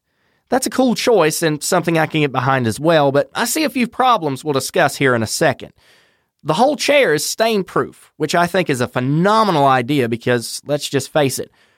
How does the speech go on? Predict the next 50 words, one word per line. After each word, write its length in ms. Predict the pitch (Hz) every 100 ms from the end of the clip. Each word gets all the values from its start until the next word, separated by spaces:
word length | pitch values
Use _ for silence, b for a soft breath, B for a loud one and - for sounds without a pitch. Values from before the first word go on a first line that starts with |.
| _
fast 360 | - 196 - -
food 220 | 220 208
and 160 | 160 151
grease 300 | 220 202 -
go 160 | 165
hand 280 | 143 196 180
in 100 | 151
hand 300 | 170 202 165
like 200 | 147 135
a 80 | 120
husband 340 | 165 156 139
and 140 | 131 135
wife 260 | 190 175
exchanging 580 | 127 - 170 156 139 135
wedding 300 | 175 180 127
vows. 480 | 113 73 50 - - _ _ _ _ -
And 120 | -
now 200 | 254 277
we 100 | 220
circle 320 | 180 190 180 160
back 280 | 165 170
to 100 | -
the 80 | 139
problem 500 | - 160 147 131 123
I 80 | 117
see 260 | - 131 123
with 180 | 110
the 80 | 113
sandwich 520 | - 175 175 123 -
holder. 360 | - - - _ _ _ _ _ _ -
They 120 | 139
say 240 | 143 247 269
it's 160 | 220
to 80 | -
keep 260 | - 214 -
your 100 | 156
McCrispy 600 | 143 - 190 175 - 143
warm, 400 | 156 180 120 120
but 120 | 127
my 160 | 196 220
question 480 | 196 185 - 170
is, 220 | 160 147 143
could 240 | 220 180
you 80 | 220
use 260 | 208 247
it 140 | 247 247
for 200 | 160 -
other 240 | 196 247
sandwiches, 680 | 247 277 285 285 - 320 254 -
or 260 | 180 165